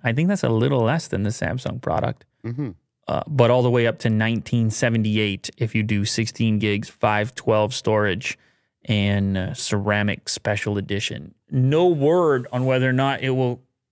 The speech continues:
Speaker 1: leave China or be China exclusive, but you're in touch with these people.
Speaker 2: Yeah.
Speaker 1: Well,
Speaker 2: I'll try to get one in here.
Speaker 1: you got your jacket on today.
Speaker 2: Sure.
Speaker 1: It's all business.
Speaker 2: Mm-hmm.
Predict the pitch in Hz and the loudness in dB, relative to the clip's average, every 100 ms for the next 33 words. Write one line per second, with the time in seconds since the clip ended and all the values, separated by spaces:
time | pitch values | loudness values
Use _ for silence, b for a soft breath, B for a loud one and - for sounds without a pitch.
0 | _ _ _ _ - 127 147 127 143 151 | _ _ _ _ 0 0 2 -2 -2 0
1 | 127 113 113 110 120 - 123 123 - - | 0 0 0 0 -2 0 0 0 -4 0
2 | 156 139 123 113 - _ _ _ _ _ | 0 2 0 0 -4 _ _ _ _ _
3 | _ _ 135 156 214 170 147 131 113 107 | _ _ 0 2 2 2 0 -2 -2 -4
4 | 104 85 - 80 - _ _ _ _ _ | -4 -8 -10 -12 -14 _ _ _ _ _
5 | _ _ - 285 85 - 117 113 120 143 | _ _ -6 -4 -4 -4 0 2 0 -4
6 | 143 139 113 95 - 78 76 76 78 71 | -4 -4 -4 -6 -10 -10 -14 -16 -16 -8
7 | 131 165 170 131 123 110 101 87 - 64 | -2 2 2 2 2 0 -2 -6 -8 -8
8 | 60 - _ _ - 127 90 127 165 147 | -10 -14 _ _ -6 -4 -4 0 2 4
9 | 123 120 127 104 71 _ _ _ - 104 | 2 2 -2 -2 -10 _ _ _ -12 -10
10 | 101 | -10